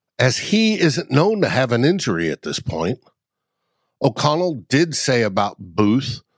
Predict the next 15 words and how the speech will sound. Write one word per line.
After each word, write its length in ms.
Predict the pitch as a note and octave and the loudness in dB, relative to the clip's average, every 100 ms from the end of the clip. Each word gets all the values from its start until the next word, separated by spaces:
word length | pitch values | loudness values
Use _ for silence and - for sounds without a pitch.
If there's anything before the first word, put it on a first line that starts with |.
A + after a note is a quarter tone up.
| _ _ _ _ | _ _ _ _
that, 340 | C3+ B2+ A2+ _ _ _ _ | -2 -2 -6 _ _ _ _
quote, 320 | - D3 F#3 _ _ | 0 0 0 _ _
"I 200 | C#3 D3 | 0 0
want 260 | C3+ G3 F#3+ | 2 0 0
to 80 | A3 | -2
make 280 | G#3 G3 | 0 -2
sure 400 | - F3+ F#3 F3 | -2 0 2 0
he's 440 | C#3 D#3 E3 D#3+ C3+ | 0 0 2 0 -2
seen 460 | - E3 F#3+ F#3+ | -2 0 2 2
the 100 | F#3 | 2
folks 440 | C#3+ - D#3+ D#3 - | 0 0 -2 -2 -6
he 100 | C3 | 0
needs 480 | B2 C#3 D#3+ C3+ - | 2 2 0 -4 -4
to 140 | C3+ | -4
see." 420 | - E3 D#3+ - | -2 -2 -2 -6